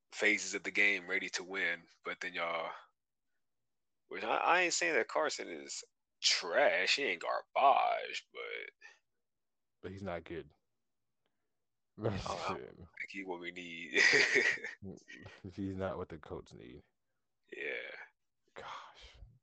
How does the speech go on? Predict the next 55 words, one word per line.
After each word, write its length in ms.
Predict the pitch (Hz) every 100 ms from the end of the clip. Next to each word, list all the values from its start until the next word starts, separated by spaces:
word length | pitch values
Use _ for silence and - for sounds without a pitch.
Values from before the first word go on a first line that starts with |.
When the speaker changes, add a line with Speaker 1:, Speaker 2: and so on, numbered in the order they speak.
| _ _ _ _ _
Speaker 2:
And 100 | 95
then 80 | 143
he 100 | 175
was, 80 | 147
like, 160 | 104 85
hurt, 340 | - 123 82
like, 120 | 95
the 80 | -
fir-, 160 | - 104
he's 160 | 123
so 160 | - 98
fragile. 460 | - 98 107 104 104 _ - _ _ -
I 160 | 180
ain't 100 | 127
say, 100 | 117
I 100 | 107
ain't 80 | 110
gonna 100 | 85
say 180 | - 85
he's 120 | 78
fragile 300 | 78 78 78
'cause, 180 | 85 85
I 40 |
mean, 120 | 87 85
football 300 | 107 95 359
Speaker 1:
No, 80 |
Speaker 2:
is 40 | 330
Speaker 1:
he 80 | 294
Speaker 2:
very 20 |
Speaker 1:
fragile 420 | - 330 320 330
as 100 | 330
Speaker 2:
rough, 120 | 359 349
Speaker 1:
fuck. 140 | 240
Speaker 2:
but 0 |
Speaker 1:
He 80 | 226
broke 260 | 311 302
both 220 | 269 269 190
Speaker 2:
uh, 0 |
Speaker 1:
his 160 | 311
ankles. 560 | 339 302 - 101 - -
He 100 | -
sprained 320 | 277 277 208 190
both 180 | 285
his 160 | - 277
ankles. 560 | 233 - - - - - - _ 90 82
Speaker 2:
That's 200 | - - -
funny. 220 | - 71
It 180 | - 76
says, 240 | - 85 82
"I, 120 | 90
I 220 | 69 92 -
can't 160 | 101
even 100 | 113
walk, 420 | 123 151 190 160
coach." 380 | - 160 196 -